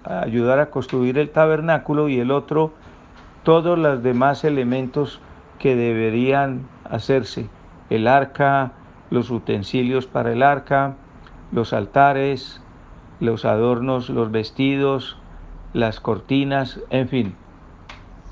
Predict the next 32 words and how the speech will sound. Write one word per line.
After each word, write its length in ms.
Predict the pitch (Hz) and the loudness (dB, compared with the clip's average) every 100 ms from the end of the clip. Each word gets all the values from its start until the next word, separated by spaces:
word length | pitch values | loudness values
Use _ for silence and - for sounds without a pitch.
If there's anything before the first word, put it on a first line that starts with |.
| - - - | -18 -18 -6
Y 100 | 131 | -6
sigue 320 | - 147 165 | -2 0 0
diciendo 480 | 151 123 143 135 135 | 0 -2 -2 0 0
el 100 | 127 | -2
Creador: 520 | 131 117 127 139 101 - - - - | -2 0 2 0 -2 -16 -20 -20 -10
"La 240 | - 127 151 | 0 0 2
tienda 340 | 147 156 175 | -2 2 2
de 120 | 170 | 2
asignación 880 | 143 - 123 120 113 - 139 143 160 - - - | 0 -2 -2 -2 -2 -2 0 0 -4 -10 -20 -14
y 120 | - 135 | 4 6
el 80 | |
arca 260 | 131 131 151 | 6 6 4
de 80 | 139 | 4
testimonio 720 | 139 123 - 113 127 143 143 | 0 -4 0 0 0 0 -2
con 160 | 135 117 | -2 -2
propiciatorio 880 | 117 113 120 117 117 - 139 143 | -2 -2 -2 -2 -4 0 0 0
estará 380 | 143 - 117 117 | -2 -2 0 0
sobre 400 | 113 131 120 117 | 0 0 0 0
ella, 320 | 120 120 160 - - - - - | 0 0 -4 -4 -20 -20 -20 -6
y 140 | 98 | -6
todos 260 | - 147 160 | 2 4 4
los 180 | 143 | 0
utensilios 640 | 143 135 123 110 135 135 143 | -2 -2 -2 0 -2 -2 -2
de 120 | 139 | 0
la 180 | 135 135 | 0 -2
tienda 360 | 143 127 123 | -2 0 0
y 40 | 131 | 0
la 160 | 120 | 0
mesa 340 | 117 123 120 135 | 0 0 -2 -4
con 160 | 139 | -4
sus 220 | 117 120 117 | -4 -4 -4
utensilios, 880 | 117 117 107 104 139 139 143 135 | -4 -4 -4 -2 -2 -2 -4 -6